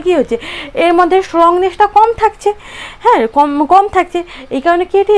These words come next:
এটি হচ্ছে কি এক প্রকার উইক ফা-, উইক tissue, উইক tissue। এবার যে জিনিসটা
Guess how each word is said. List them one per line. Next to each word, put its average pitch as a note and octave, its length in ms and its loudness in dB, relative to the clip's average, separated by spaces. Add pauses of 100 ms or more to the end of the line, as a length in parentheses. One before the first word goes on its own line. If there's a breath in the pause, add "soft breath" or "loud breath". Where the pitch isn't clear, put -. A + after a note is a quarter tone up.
(120)
এটি C#4+ 180 -2
হচ্ছে D4+ 180 -4
কি F#4+ 60 -2
এক F4+ 160 -2
প্রকার F#4+ 260 0
উইক F4+ 200 2 (100)
ফা-, G#3+ 200 -2 (160)
উইক F4 240 4
tissue, - 240 -10 (100)
উইক E4 260 0
tissue। G3+ 220 -12 (580 loud breath)
এবার D#4+ 180 0 (120)
যে C#4 180 2
জিনিসটা F4 280 -2